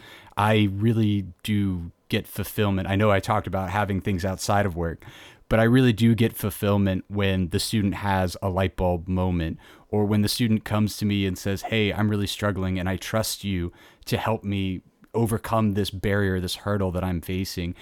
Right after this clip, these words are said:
And so for me, the reason that I keep doing what I'm doing, no matter how hard it gets, is always gonna be very student focused. I wanna see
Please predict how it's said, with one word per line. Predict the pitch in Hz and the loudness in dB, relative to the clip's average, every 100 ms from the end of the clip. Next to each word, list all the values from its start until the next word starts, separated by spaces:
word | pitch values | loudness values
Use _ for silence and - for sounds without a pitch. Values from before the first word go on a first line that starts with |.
| - - | -16 -6
And | 98 | -2
so | - 104 | 0 0
for | - | 2
me, | 101 104 113 101 92 - - | 2 4 2 0 -4 -12 -4
the | 101 | 2
reason | 123 120 | 4 4
that | 117 | 4
I | 110 | 2
keep | - 113 90 | 0 -2 -2
doing | 104 104 98 | 0 0 2
what | 95 | 0
I'm | 90 | 0
doing, | 101 95 | 0 0
no | 95 | 0
matter | 92 90 | -2 -2
how | 95 90 | -2 -2
hard | 98 90 | -2 -2
it | 80 | -2
gets, | 95 85 92 | -4 -4 -6
is | - | -4
always | 104 101 92 | -2 0 -2
gonna | - 95 | -4 -4
be | 98 | -4
very | 87 95 | -2 -4
student | 87 - - 95 92 87 | -4 -6 -4 -2 -2 -4
focused. | - 87 - 80 92 | -4 -4 -6 -8 -6
I | |
wanna | 92 87 101 98 | -4 -2 -2 -2
see | - - 98 87 | -4 -6 -4 -4